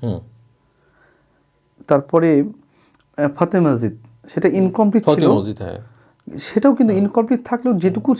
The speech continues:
Speaker 2: ছিল,
Speaker 1: হুম।
Speaker 2: সেটাও কিন্তু আছে এখনো।
Speaker 1: এখনো।
Speaker 2: আহ, তার
Speaker 1: ঠিক।
Speaker 2: একটা কি কারণে এরকম যে এই যে বংশটা, নাসরি বংশ,
Speaker 1: হুম, হুম।
Speaker 2: আহ, এরা অনেক বেশি নিয়মনিষ্ঠ ছিল এবং, আহ, যা কিছু করতো সব কিছু ঠিকঠাকভাবে করতেন।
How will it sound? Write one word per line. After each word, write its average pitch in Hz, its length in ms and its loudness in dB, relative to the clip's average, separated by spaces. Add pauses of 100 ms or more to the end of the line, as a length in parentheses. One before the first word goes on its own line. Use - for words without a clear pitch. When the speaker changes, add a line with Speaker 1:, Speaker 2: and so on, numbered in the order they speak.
Speaker 2:
ছিল, 180 140 2
Speaker 1:
হুম। 98 460 -4
Speaker 2:
সেটাও 240 240 0
কিন্তু 262 240 2
আছে 180 380 -2
এখনো। 156 200 2
Speaker 1:
এখনো। 101 400 -4 (680)
Speaker 2:
আহ, 123 80 -6
তার 170 300 0
Speaker 1:
ঠিক। 135 160 -10
Speaker 2:
একটা 175 460 -6
কি 208 160 -10
কারণে 208 300 0
এরকম 190 460 0
যে 156 160 2
এই 165 260 0
যে 185 100 2
বংশটা, 143 600 0 (340)
নাসরি 135 360 -2
বংশ, 123 260 -2
Speaker 1:
হুম, 117 240 -2 (100)
হুম। 107 80 -16
Speaker 2:
আহ, - 540 -14
এরা 196 300 2
অনেক 214 220 2
বেশি 220 240 -6
নিয়মনিষ্ঠ 185 840 0
ছিল 190 260 -2
এবং, 175 380 2
আহ, - 540 -8
যা 165 180 2
কিছু 180 220 -6
করতো 180 300 -2
সব 175 140 -6
কিছু 170 220 -4 (100)
ঠিকঠাকভাবে 165 580 -4
করতেন। 143 400 -4